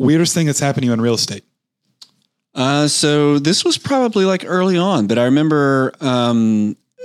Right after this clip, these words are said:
Speaker 2: you know, er, sort of early on in my career, I was, you know, very eager to host open houses. Um, I would host open houses for other agents, just kinda, I think activity begets activity. And so I was trying to stay busy, do a lot of open houses.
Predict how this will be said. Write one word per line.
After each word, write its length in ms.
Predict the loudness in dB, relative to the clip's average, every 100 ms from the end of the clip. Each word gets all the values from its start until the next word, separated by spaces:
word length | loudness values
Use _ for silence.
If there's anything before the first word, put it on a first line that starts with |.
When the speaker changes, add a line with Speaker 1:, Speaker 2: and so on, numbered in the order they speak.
| -18 -18 -20
Speaker 2:
you 160 | -8 -2
know, 120 | 0
er, 220 | 0 -2 -4 -20 -20 -12
sort 260 | -6 -6 -2
of 60 |
early 200 | -2 0
on 120 | 0 0
in 60 |
my 120 | 0 -2
career, 260 | -2 0
I 40 | 0
was, 200 | -2 -8 -12
you 100 | -8
know, 80 | -4
very 240 | -2 0
eager 240 | 0 0 -2
to 80 |
host 280 | -2 -4 -4
open 200 | -6 -8
houses. 540 | -6 -6 -6 -8 -10 -12 -12
Um, 480 | -10 -8 -6 -8 -10
I 60 | -10
would 120 | -8 -8
host 280 | -8 -6
open 200 | -8 -8
houses 320 | -8 -8 -10 -12
for 220 | -8 -6
other 200 | -4 -2
agents, 920 | -2 0 -2 -4 -8 -10 -18 -20 -20 _ -10
just 240 | -8 -6
kinda, 360 | -6 -6 -6 -10 _ -20
I 80 | -10
think 340 | -8 -8 -8
activity 560 | -16 -8 -6 -6 -4 -6
begets 340 | -6 -10 -8
activity. 540 | -12 -10 -10 -8 -8 -6
And 100 | -8
so 120 | -8
I 20 |
was 100 | -10
trying 180 | -8 -8
to 60 | -8
stay 240 | -8 -10
busy, 480 | -8 -10 -8 -10 -12
do 260 | -12 -12
a 20 | -12
lot 140 | -12
of 60 | -14
open 180 | -14
houses. 600 | -16 -14 -12 -12 -12 -12